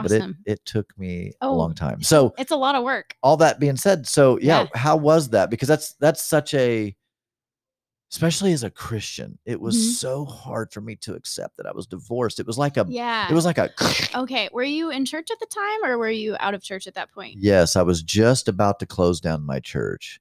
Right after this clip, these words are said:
Speaker 2: Okay.
Speaker 1: After, it really wasn't, I was, yeah, my spiritual changes,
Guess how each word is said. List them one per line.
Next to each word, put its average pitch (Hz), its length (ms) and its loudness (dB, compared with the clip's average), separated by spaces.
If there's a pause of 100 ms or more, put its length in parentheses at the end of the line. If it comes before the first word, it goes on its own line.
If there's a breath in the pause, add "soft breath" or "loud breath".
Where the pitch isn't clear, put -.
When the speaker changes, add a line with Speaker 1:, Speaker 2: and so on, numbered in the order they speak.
Speaker 2:
Okay. 240 360 -6
Speaker 1:
After, 123 280 2
it 117 120 0
really 202 200 8
wasn't, 156 340 4 (560)
I 160 160 4
was, 139 240 2 (140)
yeah, 92 240 0 (240)
my 127 160 0
spiritual 208 400 0
changes, 104 580 -2